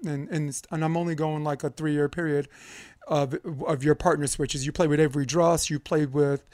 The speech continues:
Ryan Dougherty, you played with Stafford Slick for, uh, uh, for, for a bit. Um, like, Trevor might have been the most talented partner, but I thought chemistry-wise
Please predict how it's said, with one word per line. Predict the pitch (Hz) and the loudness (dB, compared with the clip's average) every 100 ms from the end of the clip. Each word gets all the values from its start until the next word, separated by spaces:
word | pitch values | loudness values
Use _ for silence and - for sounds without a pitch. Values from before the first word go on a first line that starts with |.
| - - | -20 0
Ryan | 165 151 143 | 2 2 2
Dougherty, | 156 160 156 | 2 2 2
you | 147 | -2
played | - 151 | -2 -2
with | 139 | 0
Stafford | - 147 160 | 0 0 0
Slick | - 175 | -2 -2
for, | - 175 160 | 0 0 2
uh, | 151 147 | 2 2
uh, | - 147 | 0 -2
for, | - 151 135 | 2 0 0
for | - 151 | -2 0
a | 135 | 0
bit. | 117 160 160 - - - - - _ _ | 4 4 4 -8 -20 -18 -18 -18 _ _
Um, | 160 156 151 151 147 143 _ _ _ | 2 4 4 2 0 -6 _ _ _
like, | - 190 | 6 8
Trevor | - - 254 220 185 | 8 10 10 10 8
might | 170 180 | 8 6
have | 170 | 6
been | 151 165 | 6 4
the | |
most | 160 160 - | 4 2 4
talented | 180 190 175 156 | 4 4 2 -2
partner, | 165 156 160 156 | 0 0 0 0
but | 147 | 2
I | 151 | 2
thought | 151 160 156 | 4 2 2
chemistry-wise | 165 160 190 - 147 143 143 143 135 | 0 2 2 2 4 6 6 2 -2